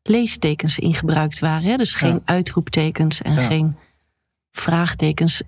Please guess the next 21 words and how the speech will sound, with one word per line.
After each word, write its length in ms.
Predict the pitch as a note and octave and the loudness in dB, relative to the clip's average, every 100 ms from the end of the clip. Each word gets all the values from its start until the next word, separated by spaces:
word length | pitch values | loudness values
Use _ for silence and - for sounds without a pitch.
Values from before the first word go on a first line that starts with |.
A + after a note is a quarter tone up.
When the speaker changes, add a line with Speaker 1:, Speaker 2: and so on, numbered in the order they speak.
| _ _ | _ _
Speaker 1:
Toen 260 | - A3 G3 | 0 0 2
ik 200 | G3 - | -2 -2
de 140 | - E3+ | -4 -2
audio-opname 920 | - B3+ A#3+ E3+ - E3 E3+ D#3 D#3+ | 0 2 2 2 0 2 2 2 2
hoorde, 480 | D#3+ E3 D#3+ D#3 G#3 - - _ _ _ _ _ | 2 2 2 0 -2 -6 -20 _ _ _ _ _
eh, 800 | G3 F#3+ F#3 F3+ F3 E3+ E3+ E3+ | 0 2 2 2 2 0 0 2
hoorde 220 | A#3+ A3 | 2 2
ik 100 | - | -2
iets 180 | G#3 - | -2 0
heel 180 | G#3 - | 0 2
anders, 500 | G3+ D#3 D3 - - - | 2 2 0 -2 -6 -4
hè? 360 | A3+ B3 - E3+ | -2 0 0 2
Hoorde 280 | G3 F3 | 2 2
ik 140 | F#3 - | 0 -2
echt, 360 | - F3 - - | -2 -2 -6 -6
eh, 100 | E3 - | -6 -2
kracht, 500 | - F#3+ - - - _ | -2 0 -4 -8 -10 _
eh, 340 | D#3+ D#3+ D3 - - | -2 0 0 -4 -2
in 180 | - G3 | 2 2
jouw 180 | F#3 E3+ | 4 2
woorden. 520 | D#3+ E3+ E3 F#3 | 2 2 0 -2